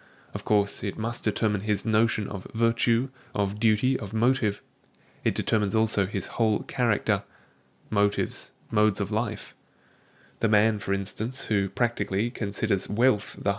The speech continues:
highest good in human attainment, will necessarily think it virtuous to turn the world over in the effort to get money, and it may soon not matter much to him how he gets it, so only he gets it. He will hold it his duty to acquire and save it,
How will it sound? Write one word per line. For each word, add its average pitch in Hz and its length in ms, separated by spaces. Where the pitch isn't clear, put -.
highest 101 320
good 107 240
in 101 160
human 107 340
attainment, 110 480
will 104 160
necessarily 104 640
think 104 200
it 101 100
virtuous 113 520
to 101 180
turn 110 320
the 98 80
world 101 280
over 110 320
in 101 240
the 101 160
effort - 340
to 113 80
get 104 240
money, 113 400
and 98 120
it 95 120
may 98 160
soon 107 480
not 107 200
matter 101 300
much 104 360
to 104 100
him 104 260
how 113 260
he 104 120
gets 135 360
it, 101 100
so 104 340
only 107 300
he 101 160
gets 127 320
it. - 160
He 110 140
will 101 100
hold 113 340
it - 140
his 101 240
duty 117 380
to 101 160
acquire 110 600
and 101 320
save 131 300
it, 104 140